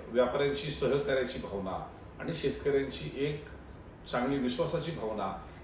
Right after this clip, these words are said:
ही असेल तर आपण देशभरात ड्रॅगन फ्रूट पाठवू शकतो. देशाच्या कानाकोपऱ्यात ड्रॅगन फ्रूटची मागणी आहे, परंतु आपण पुरवठा करू शकत नाही. अशी परिस्थिती असताना शेतकऱ्यांकडे ड्रॅगन फ्रूट ही भरपूर आहे आणि त्याला कुठेतरी बाजारपेठ आज या रूपाने भेटते,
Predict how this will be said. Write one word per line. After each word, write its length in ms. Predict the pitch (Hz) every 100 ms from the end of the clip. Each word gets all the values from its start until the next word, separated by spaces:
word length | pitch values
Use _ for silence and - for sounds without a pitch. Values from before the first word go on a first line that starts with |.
| -
ही 60 | 165
असेल 380 | 127 - 165 160
तर 60 |
आपण 260 | 135 139 123
देशभरात 480 | 147 - 117 143 139
ड्रॅगन 380 | 123 123 131
फ्रूट 200 | 120 131
पाठवू 280 | - - 170
शकतो. 440 | 165 - - 95 - - - - -
देशाच्या 400 | 143 160 196 180
कानाकोपऱ्यात 680 | - 151 156 185 170 - 165
ड्रॅगन 360 | 143 135 147 156
फ्रूटची 280 | 127 - 165
मागणी 460 | 113 110 127 151
आहे, 260 | 135 - 123
परंतु 340 | - 143 139
आपण 220 | - 143
पुरवठा 400 | 143 123 123 170
करू 220 | 160 143 123
शकत 340 | 127 113 104
नाही. 140 | 107
अशी 300 | 104 - -
परिस्थिती 360 | 139 123 120 -
असताना 360 | 113 - 120 -
शेतकऱ्यांकडे 560 | 120 104 127 123 131
ड्रॅगन 380 | 120 113 - 185
फ्रूट 180 | 151 139
ही 80 | 127
भरपूर 340 | 123 127 143
आहे 240 | 139 - 190 - - - - -
आणि 140 | 127 151
त्याला 260 | - 175
कुठेतरी 320 | 185 151 147
बाजारपेठ 520 | 151 127 147 147 - -
आज 280 | 127 135 - - 120
या 120 | 123
रूपाने 320 | 123 113 117 120
भेटते, 560 | 107 - - - -